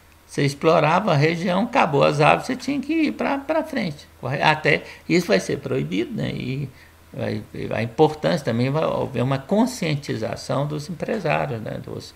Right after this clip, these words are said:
dos, vamos chamar empresário, mas eram as pessoas, né, que usavam, que estavam produzindo, né, os, os seringalistas. Vamos falar, não, não posso, quer dizer, eu vou ter uma grande produção,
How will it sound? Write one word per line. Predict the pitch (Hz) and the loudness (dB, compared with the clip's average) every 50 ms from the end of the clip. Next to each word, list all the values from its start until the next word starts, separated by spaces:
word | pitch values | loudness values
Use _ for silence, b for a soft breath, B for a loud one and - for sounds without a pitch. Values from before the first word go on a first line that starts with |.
| B B B B B B B B - - | B B B B B B B B -20 -16
dos, | - 127 107 101 - - - - - - - - - - - - - - - - | -12 -10 -8 -8 -8 -8 -10 -14 -14 -16 -16 -16 -16 -16 -18 -20 -20 -20 -20 -16
vamos | 226 190 143 - | -12 -12 -12 -10
chamar | - - - - - 101 | -8 -8 -8 -8 -8 -10
empresário, | - - - - 98 101 - - - | -10 -8 -8 -8 -8 -8 -6 -6 -4
mas | 254 269 185 | -4 -2 0
eram | 127 98 - - 113 | 0 -2 -2 -4 -6
as | 113 - - - - - | -8 -8 -10 -12 -10 -6
pessoas, | - 147 147 143 - - 143 147 160 | -4 -4 -4 -4 -4 -2 -2 -2 -2
né, | 151 151 147 | -2 -4 -6
que | 143 - 170 | -6 -8 -8
usavam, | 160 160 151 139 139 131 139 139 151 180 170 | -8 -6 -2 0 0 2 0 0 -2 -6 -8
que | - - | -8 -10
estavam | 147 - - 147 139 135 143 | -12 -4 -2 0 0 0 -2
produzindo, | 143 - - 180 180 175 214 202 151 139 160 180 190 190 147 | -4 -2 -2 -2 -2 -2 -4 -4 -4 -2 -2 -2 -4 -4 -4
né, | 135 120 | -4 -4
os, | 113 117 - B B B B B B B - | -4 -4 -8 B B B B B B B -6
os | 123 - | -6 0
seringalistas. | - 160 156 156 170 175 185 214 220 180 143 131 123 - - 123 | 2 2 2 2 0 0 0 0 0 0 -2 -4 -4 -8 -10 -6
Vamos | 117 127 123 127 131 | -4 -4 -4 -4 -4
falar, | - - 139 110 107 | -2 -2 0 0 0
não, | 107 110 110 113 | 0 0 -2 -2
não | 117 123 139 151 | -2 -2 -2 0
posso, | 143 - 151 143 143 143 - 202 202 214 196 B B B B B B - | 0 2 2 2 2 0 -4 -6 -6 -6 -8 B B B B B B -6
quer | - 131 120 | -2 -2 -2
dizer, | - - 113 | 0 0 0
eu | 110 | 0
vou | 110 127 123 | 0 -2 -2
ter | - 135 | 0 0
uma | 127 123 120 | 0 0 0
grande | 110 113 147 170 208 220 214 | 2 4 4 6 6 4 0
produção, | - 190 170 165 160 170 156 - - 160 147 - 233 | -2 0 0 0 0 0 -4 -2 0 2 2 2 0